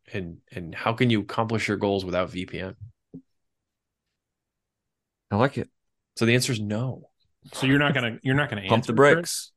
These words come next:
Speaker 2: I agree. I'm with you guys.
Speaker 3: Okay,
Speaker 1: Well, pu-,
Speaker 3: so
Speaker 1: yeah.
Speaker 3: yeah, pump the brakes. Yes. So, uh, like we said at the beginning of this episode, the real,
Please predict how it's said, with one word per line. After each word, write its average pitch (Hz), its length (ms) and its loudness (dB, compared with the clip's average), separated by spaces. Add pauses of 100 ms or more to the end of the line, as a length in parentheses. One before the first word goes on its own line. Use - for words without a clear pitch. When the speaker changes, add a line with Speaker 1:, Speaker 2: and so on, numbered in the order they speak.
(460)
Speaker 2:
I 127 100 6
agree. 104 320 2 (360)
I'm 110 80 2
with 110 160 2
you 95 60 0
guys. 90 320 0 (600)
Speaker 3:
Okay, 175 200 6
Speaker 1:
Well, 294 80 6
pu-, - 40 2
Speaker 3:
so 160 240 2 (100)
Speaker 1:
yeah. - 200 0 (260)
Speaker 3:
yeah, 139 180 2
pump 131 280 -2
the 117 60 -8
brakes. - 340 -12
Yes. - 340 -10 (380)
So, 170 640 6
uh, 139 340 2
like 156 200 2
we 151 80 4
said 151 160 2
at 131 60 0
the 143 60 0
beginning 139 300 2
of 135 60 2
this 131 160 0
episode, 127 600 -2
the 131 100 0
real, 147 560 4